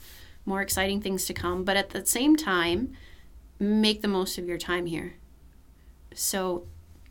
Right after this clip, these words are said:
whether that's joining an organization or being part of music, just make the most of your time here and, uh, make the most of the relationships that you can have here.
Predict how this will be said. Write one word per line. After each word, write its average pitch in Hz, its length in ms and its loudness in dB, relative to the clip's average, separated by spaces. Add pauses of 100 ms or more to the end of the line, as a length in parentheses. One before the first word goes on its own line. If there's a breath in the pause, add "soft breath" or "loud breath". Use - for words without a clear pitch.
(120)
whether 196 320 -2
that's 180 360 -2
joining 190 340 0
an 185 80 0
organization 180 1120 0
or 160 320 -6 (120)
being 180 200 -6
part 180 180 -6
of 180 60 -4
music, 175 260 -2 (140)
just - 300 -4 (1040 soft breath)
make 285 200 2
the 359 80 2
most 320 260 4
of 214 120 0
your 202 80 2
time 196 240 2
here 220 340 -4
and, 202 380 -4 (160)
uh, - 40 -10 (960)
make 214 220 0
the - 80 -2
most 208 280 0
of 196 60 -2
the 190 80 -2
relationships 180 800 -4
that 185 140 -6
you 180 80 -6
can 180 160 -6
have 175 260 -2
here. 175 300 -6